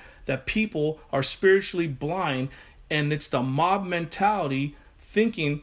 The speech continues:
that they can overpower people with violence and intimidation, and that is not right. Is that the way Jesus would call for people to do things? I don't think so. I really don't. I really don't believe that, that, that is correct. But again,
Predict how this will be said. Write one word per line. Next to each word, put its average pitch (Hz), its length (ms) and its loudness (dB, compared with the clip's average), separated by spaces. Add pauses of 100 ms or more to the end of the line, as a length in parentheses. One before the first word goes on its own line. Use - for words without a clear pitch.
(120)
that 135 200 -2
they 175 140 2
can 170 260 -4
overpower 190 580 2
people 160 360 -4
with 143 140 -2
violence 139 840 -2
and 135 140 0
intimidation, 151 1000 -2
and 151 180 -2
that 196 240 -2
is 156 160 -4
not 170 360 -4
right. 196 360 -4 (220)
Is 139 200 0
that 202 260 2
the 277 80 -4
way 262 200 0
Jesus 233 720 0 (760)
would 202 300 2
call 202 300 2
for 226 140 2
people 220 340 -2
to 196 80 0
do 160 220 -4
things? 330 480 -10 (600)
I 165 80 -8
don't 233 220 -2
think 294 180 -2
so. 92 360 -6 (160)
I 139 60 -2
really 208 360 0
don't. 185 420 -2
I 127 120 0
really 180 460 0
don't 196 200 -2
believe 185 360 -2
that, 160 180 -4
that, 165 260 -2
that 170 160 -2
is 160 100 -8
correct. 196 400 -6
But 165 200 2
again, 170 360 -2